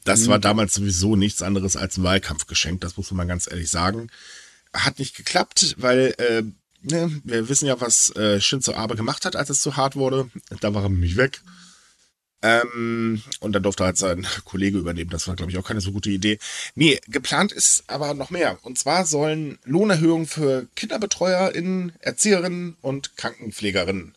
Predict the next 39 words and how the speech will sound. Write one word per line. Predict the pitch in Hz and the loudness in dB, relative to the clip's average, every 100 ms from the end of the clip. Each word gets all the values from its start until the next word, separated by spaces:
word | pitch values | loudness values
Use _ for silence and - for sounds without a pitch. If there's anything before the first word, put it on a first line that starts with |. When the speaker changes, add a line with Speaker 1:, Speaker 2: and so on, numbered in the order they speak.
| _ | _
Speaker 1:
äh, | 104 95 85 - _ _ _ _ _ _ _ _ _ _ _ | 0 2 0 -6 _ _ _ _ _ _ _ _ _ _ _
mh, | 107 104 98 92 90 | 0 0 0 -4 -8
na, | - 98 90 _ - | -2 -2 -2 _ -10
äh, | 90 | -8
auf | - | -6
den | 104 | -4
Weg | 107 120 | -2 -2
gebracht | 131 139 - | -2 -4 -2
werden. | 139 165 165 | -2 -2 -2
Die | 117 | -2
sind | 110 107 | -2 -4
ebenfalls | 101 117 143 | -6 -2 -2
in | 160 | -2
dem | 160 | -6
Paket | 165 180 175 | -6 -6 -6
mit | 165 | -4
drin. | 185 165 | -4 -4
Wird | 113 | -4
auch | - | -4
schon | - 151 | -4 -4
ganz | 139 | -4
schön | 170 165 | -6 -4
Batzen | 147 - | -4 -4
kosten. | 190 180 185 - 262 - - - - - - _ | -4 -2 -2 -2 -6 -14 -16 -14 -14 -18 -20 _
Und | 170 180 | 0 2
dann | 170 185 247 254 - | 2 2 -2 -6 -8
sollte | - 151 185 196 | -8 0 2 2
es | 202 | 0
noch | 185 | -2
Steuervergünstigungen | - - 240 262 220 202 208 202 196 | -2 0 0 0 -2 0 0 0 -2
für | - | -4
Unternehmen | - 139 143 190 180 | -4 -2 0 0 -2
geben, | 135 127 131 165 175 | -2 -4 -4 -6 -6
die | 151 156 | -10 -6
ihre | 175 160 | -6 -4
Gehälter | 147 135 170 185 185 | -6 -2 0 0 -2
in | 139 | -2
Japan, | 143 139 143 156 151 - _ | 0 0 0 -4 -6 -10 _
äh, | - 113 95 92 | -6 -4 -2 -2